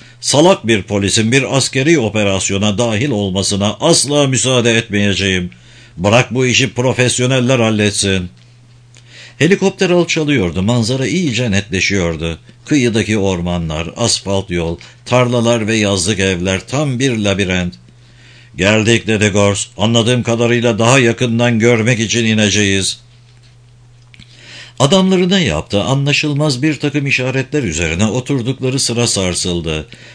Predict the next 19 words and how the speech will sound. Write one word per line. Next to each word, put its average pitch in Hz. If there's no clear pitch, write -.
Askerlerin 170
suratları 92
bir 147
silahın 147
mermi 135
yatağı 139
gibi 117
kapandı. 90
Erwan 185
kardeşine 175
baktı. 85
Onun 175
da 170
Richter 156
ölçeği 147
birkaç 139
derece 139
yükselmişe 117
benziyordu. 87